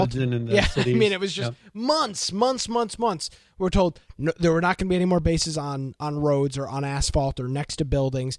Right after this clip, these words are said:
Speaker 2: That wasn't gonna be happening anymore. They did server wipe after server wipe after server wipe, and they couldn't figure it out. So this
Speaker 1: Yeah.
Speaker 2: is, uh, it,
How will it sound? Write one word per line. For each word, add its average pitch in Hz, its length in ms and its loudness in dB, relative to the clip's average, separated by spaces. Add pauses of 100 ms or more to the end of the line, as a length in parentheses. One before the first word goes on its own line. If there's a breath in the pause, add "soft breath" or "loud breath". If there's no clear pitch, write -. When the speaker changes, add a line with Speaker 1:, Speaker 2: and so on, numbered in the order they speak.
(160 soft breath)
Speaker 2:
That 151 120 -4
wasn't 160 200 2
gonna 151 100 -2
be 143 80 -2
happening 131 360 -4
anymore. 104 200 -6
They 131 120 -6
did 117 140 -12
server 185 300 -2
wipe 175 180 0
after 135 220 -8
server 139 300 -6
wipe 135 200 -6
after 123 200 -10
server 131 400 -4
wipe, 92 260 -2 (400)
and 156 80 -6
they 147 60 -6
couldn't 139 180 -2
figure 110 240 -4
it 92 40 -4
out. - 140 -10 (880)
So 185 200 0
this 202 220 4
Speaker 1:
Yeah. 208 60 -2
Speaker 2:
is, 160 220 -8
uh, 165 60 -10 (540)
it, 175 140 -10